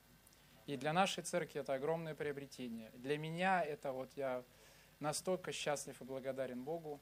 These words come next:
Поэтому давайте мы благословим. Я уверен, что Господь видит все их нужды. Мы тоже видим их нужды, поэтому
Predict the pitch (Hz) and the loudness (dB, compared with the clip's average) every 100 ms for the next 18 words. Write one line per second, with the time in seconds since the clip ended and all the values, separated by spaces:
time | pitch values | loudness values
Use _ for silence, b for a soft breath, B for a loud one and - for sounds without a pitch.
0 | - 143 143 143 160 185 185 151 131 143 | -2 -2 -2 -2 0 0 0 -6 -4 -4
1 | 147 147 156 147 131 117 - - - - | -4 -6 -4 -2 -4 -8 -12 -20 -20 -20
2 | - - - - B B B - 190 208 | -20 -20 -16 -16 B B B 4 6 8
3 | 196 180 - 160 135 151 - 160 165 170 | 6 2 0 -2 -2 -2 -2 -4 -4 -6
4 | 135 120 - - - - - 139 151 196 | -6 -10 -16 -20 -18 -12 -6 -4 0 0
5 | 196 165 156 - - B B B - 165 | 0 0 -4 -6 -20 B B B -6 -4
6 | 165 170 147 147 139 147 139 180 190 160 | 2 2 2 -2 -4 -6 -4 -2 -2 -2
7 | 147 143 139 135 131 | 0 0 0 -6 -6